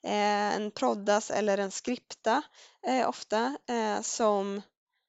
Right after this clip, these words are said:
tar bilder inför varje scen och sen så ställer man om scenen så att all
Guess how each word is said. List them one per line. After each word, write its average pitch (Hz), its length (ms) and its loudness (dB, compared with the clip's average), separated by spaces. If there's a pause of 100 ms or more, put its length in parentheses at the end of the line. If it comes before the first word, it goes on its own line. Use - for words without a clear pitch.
(200)
tar 220 220 6
bilder 254 640 2 (240)
inför 214 320 -4
varje 185 260 6
scen 170 380 0
och 185 80 -2
sen 220 180 -2
så - 80 -8
ställer 220 240 2
man 214 160 2
om 247 280 2
scenen 202 640 -6 (500)
så - 120 -4
att 202 100 -6
all 202 300 2